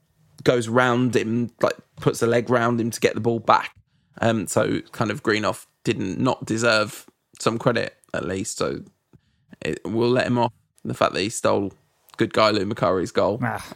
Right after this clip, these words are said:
Speaker 2: it's fine. Anyway, after that, I mean, Liverpool get back into it. Do, I mean, United don't sit back by any means until maybe, like, the last ten minutes or so, but there's a,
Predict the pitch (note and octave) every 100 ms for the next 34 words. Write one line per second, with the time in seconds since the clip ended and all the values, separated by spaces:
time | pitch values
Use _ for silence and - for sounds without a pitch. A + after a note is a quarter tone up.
0 | _ C3+ - - A2 G2+ - - - -
1 | - - - - B3 B3+ A#3 A3+ A3+ F3+
2 | - E3 F#3 F#3 F#3+ C3 D3+ C3 C#3+ C3+
3 | D3 C3+ G#2 G2 G#2 C#3 C3 D3 E3 G3
4 | G#3+ A3 G#3 F#3+ B2+ - D#3+ D3 C#3 C3
5 | B2 - A2+ B2 A#2+ G#2+ G2+ A2 C3 A#2
6 | A2 G#2+ G#2+ G2+ G2+ G2+ G#2 A2 G#2 G2
7 | F#2+ - - - A2+ G2 F#2+ G2 G2 G2
8 | G2 B2 - - A#2 A2+ B2 B2+ C#3 B2+
9 | A2+ A#2 G#2 A2 G2